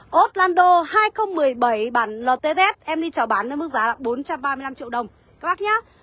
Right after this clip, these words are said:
bốn trăm ba mươi lăm triệu đồng. Thả tim, thả like, đẩy view mạnh lên cho em đi là các bác ơi. Em xin chào bác Phạm Hiển này, i mười hai mươi chín số tự động giá bao nhiêu?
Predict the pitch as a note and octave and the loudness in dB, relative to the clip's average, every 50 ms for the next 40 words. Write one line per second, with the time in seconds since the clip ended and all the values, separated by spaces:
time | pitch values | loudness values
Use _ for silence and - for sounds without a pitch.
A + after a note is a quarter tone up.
0 | _ _ - C#4+ C#4+ D4 D4+ D#4+ G#4 A4+ - A4 F#4+ E4+ F4 E4+ E4 D#4 E4 E4 | _ _ -6 -2 -2 0 0 0 -4 -4 -4 -4 -2 0 0 0 0 0 -4 -6
1 | D#4+ - C#4 B3+ C4+ C4 A#3+ G#3+ - _ _ _ _ _ _ _ _ _ _ _ | -6 -8 -6 -2 -2 -2 -2 -4 -10 _ _ _ _ _ _ _ _ _ _ _
2 | _ _ - F4 E4 D4+ - A4+ A#4 A4 A4 F#4+ E4+ F#4 G4+ G#4+ G#4+ G#4 G4+ F4 | _ _ 0 0 0 2 0 -2 0 2 2 2 4 4 4 4 2 2 0 -2
3 | C#4+ C4 D#4+ G#4 G#4+ G#4+ G#4 G4 G#4+ G#4 F#4 E4 F#4+ F#4+ - G#4+ G4+ G4+ G#4+ G4 | 0 0 0 0 0 2 2 2 2 0 0 -2 -4 -4 -2 -2 0 0 0 0
4 | F#4 E4 E4+ G4+ A4+ A4 G#4 G#4 G#4+ G#4 G4+ F#4+ G4+ G4 F#4+ A4 G#4+ A4 G4 D4+ | 0 2 2 2 2 2 0 0 2 2 0 0 -4 -4 -6 -6 -4 -2 -2 0
5 | E4+ G#4 G#4 A4+ F#4 D4 D4 C#4+ D#4 C#4+ B3 A3+ C4 D4 D4+ F4+ G4+ G#4 G4+ G4+ | 0 0 0 0 -2 -4 -4 -6 -6 -6 -6 -6 -8 -8 -6 -4 -2 -2 -2 -2
6 | F4 D#4 D#4+ D4+ F4+ E4 D#4+ - - C4+ D4 - F#4+ F#4+ - G4+ F4+ E4 B3+ B3+ | -2 -2 -2 -2 -4 -4 -6 -6 -8 -8 -8 -8 -8 -8 -6 -4 -4 -4 -4 -4
7 | C#4 C4+ C#4 C4+ E4 F4 F4 F4 F#4+ F#4+ F4+ D4 | -4 -2 0 0 0 0 0 2 2 2 2 0